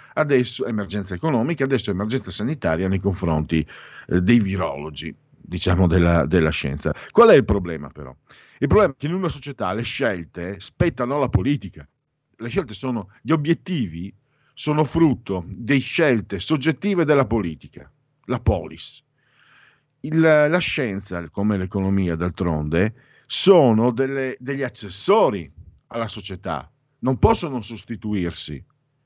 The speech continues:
alla, eh, alla politica, non possono diventare, scusate il gioco di parole, scienza esatta. La scienza diventa verità nelle fe-, nel fideismo, e il fideismo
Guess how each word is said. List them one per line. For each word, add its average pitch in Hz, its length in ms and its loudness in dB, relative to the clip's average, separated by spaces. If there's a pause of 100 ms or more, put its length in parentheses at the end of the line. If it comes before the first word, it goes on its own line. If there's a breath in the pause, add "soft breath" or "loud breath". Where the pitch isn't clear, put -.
(220)
alla, 107 300 0
eh, 98 400 -6
alla 104 220 0
politica, 78 680 -8 (540)
non 135 200 0
possono 175 400 2
diventare, 113 840 0 (140)
scusate 107 420 -10
il 95 40 -10
gioco 107 160 -8
di 101 80 -4
parole, 107 340 0
scienza - 400 -2
esatta. 85 560 -2 (640 soft breath)
La - 80 0
scienza 117 580 2
diventa 120 400 0
verità 104 680 -2 (280)
nelle 139 360 2
fe-, 151 380 2
nel 123 160 -2
fideismo, 123 920 -2
e - 100 -6
il 127 60 -6
fideismo 135 720 2